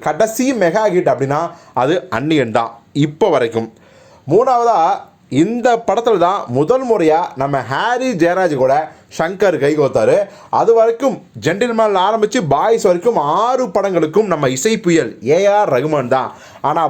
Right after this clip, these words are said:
பாய்ஸ் படத்துல சங்கர் அவர்களை வந்து ரகுமான் வச்சு செஞ்சுட்டதா அப்ப சொல்லுவாங்க. ஏன்னா அப்ப ஹாலிவுட் படத்துக்கும் இந்த Lord of the ரிங்ஸுக்கும் அவர் மியூசிக் பண்ண போயிட்டார் ரகுமானு. So, அதனாலேயே பாத்தீங்கன்னா ரொம்ப ரொம்ப டைம் எடுத்து படுத்து எடுத்துட்டாரு. இன்னும் சொல்ல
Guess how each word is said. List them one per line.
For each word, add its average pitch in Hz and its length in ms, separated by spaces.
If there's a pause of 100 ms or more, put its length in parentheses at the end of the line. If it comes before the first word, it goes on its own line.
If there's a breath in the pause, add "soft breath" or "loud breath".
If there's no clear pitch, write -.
(120)
பாய்ஸ் 262 420
படத்துல 165 300 (500 loud breath)
சங்கர் 240 380
அவர்களை 175 340
வந்து 156 200 (200)
ரகுமான் 190 500
வச்சு 170 280 (100)
செஞ்சுட்டதா 160 460 (260)
அப்ப 117 220
சொல்லுவாங்க. 143 320 (140)
ஏன்னா 151 160 (540 loud breath)
அப்ப 139 260
ஹாலிவுட் 220 460
படத்துக்கும் 165 480 (320 loud breath)
இந்த 151 100 (140)
Lord 240 300
of 254 160
the 196 140
ரிங்ஸுக்கும் 190 480 (120)
அவர் 147 220
மியூசிக் 170 280
பண்ண 147 200
போயிட்டார் 135 300
ரகுமானு. 139 420 (360 loud breath)
So, 202 60 (100)
அதனாலேயே 254 460
பாத்தீங்கன்னா 165 340 (200)
ரொம்ப 233 320 (100)
ரொம்ப 214 240 (120)
டைம் 202 300
எடுத்து 165 240 (160)
படுத்து 180 380
எடுத்துட்டாரு. 147 420 (380 loud breath)
இன்னும் 226 220
சொல்ல 220 160